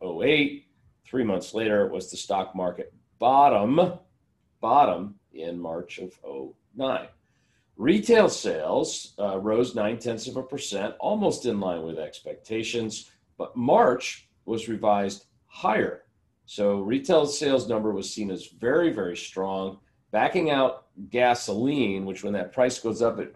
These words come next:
sort of artificially makes things look good. You still had one percent,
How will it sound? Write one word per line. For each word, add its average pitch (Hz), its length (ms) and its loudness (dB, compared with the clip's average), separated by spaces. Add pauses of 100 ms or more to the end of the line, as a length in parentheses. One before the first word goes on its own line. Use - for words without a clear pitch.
sort 120 260 0
of 87 80 -8
artificially 110 640 -4
makes 92 300 -6
things 95 260 -10
look 92 220 -14
good. 160 400 4 (380)
You 110 60 -10
still 220 260 4
had 92 120 4
one 87 180 -2
percent, 143 480 -2